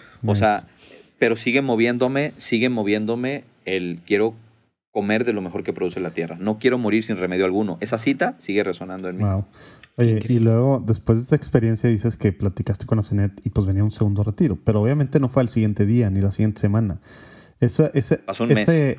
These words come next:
Speaker 2: ese
Speaker 3: Mm.
Speaker 2: yo quiero cambiar, ese yo quiero hacer esto. Ese mes, ¿cómo, cómo lo vive Bubu, que trae,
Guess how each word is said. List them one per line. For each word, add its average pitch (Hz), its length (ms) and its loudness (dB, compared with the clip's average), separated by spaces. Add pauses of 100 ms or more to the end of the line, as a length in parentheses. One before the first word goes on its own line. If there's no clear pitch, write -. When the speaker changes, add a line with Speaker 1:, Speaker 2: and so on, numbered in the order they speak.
(120)
Speaker 2:
ese 151 460 2
Speaker 3:
Mm. 123 60 -4
Speaker 2:
yo 131 240 2
quiero 127 320 2
cambiar, 101 640 0
ese 120 300 2
yo 120 260 2 (320)
quiero 113 300 4
hacer 107 280 2
esto. 98 460 -2 (560)
Ese 131 220 -2
mes, 135 260 -2
¿cómo, 147 380 0
cómo 131 200 2
lo 135 120 2
vive 117 320 2
Bubu, 110 440 0
que 104 140 0
trae, 107 480 0